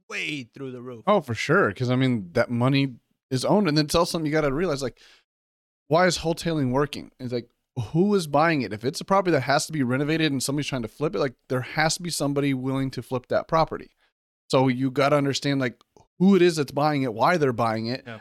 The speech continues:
Speaker 2: and what they're gonna do with it. So where, like, if it's like, "Hey, this person's gonna landlord the property 'cause they can't find anything," that's a bit different. Like, understand your, like, bu-, I guess, buyer sentiment of, like,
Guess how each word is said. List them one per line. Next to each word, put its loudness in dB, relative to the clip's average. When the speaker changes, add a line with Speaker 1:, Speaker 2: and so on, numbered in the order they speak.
Speaker 2:
and 0
what 4
they're -2
gonna 0
do 4
with -2
it. -4
So -4
where, 2
like, 0
if -2
it's -4
like, -2
"Hey, -2
this -2
person's -4
gonna -4
landlord 0
the -4
property 2
'cause -6
they 0
can't -8
find -2
anything," -6
that's 2
a 0
bit 2
different. 0
Like, -4
understand 0
your, 0
like, -2
bu-, 2
I 4
guess, -4
buyer 0
sentiment -4
of, -6
like, -2